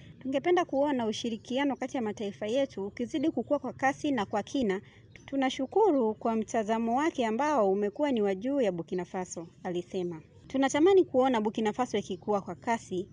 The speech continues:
watu wakijifunza kutoka Russia masuala ya science. Kuna tafiti mbalimbali tunajua zimefanyika huko Russia.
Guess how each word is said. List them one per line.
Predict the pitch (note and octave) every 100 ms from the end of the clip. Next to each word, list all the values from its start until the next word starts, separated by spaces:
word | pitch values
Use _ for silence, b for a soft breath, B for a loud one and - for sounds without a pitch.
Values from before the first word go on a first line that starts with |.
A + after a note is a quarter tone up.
| B B -
watu | B3 C#4+ D#4
wakijifunza | B3+ G#3 G#3 - C#4+ B3+
kutoka | G#3 B3+ A#3+
Russia | A#3+ C#4 D4 A#3
masuala | G#3 - A#3 A3+
ya | G3+
science. | - B3+ G3+ F#3 - B B -
Kuna | B3 B3+
tafiti | C#4 D#4+ F4
mbalimbali | C#4 B3+ B3+ D#4 E4+ E4
tunajua | C4 A#3 A#3 C#4+
zimefanyika | A#3+ A3+ A3+ B3+ C4+
huko | A3+ G#3+ A#3
Russia. | C4 - F#3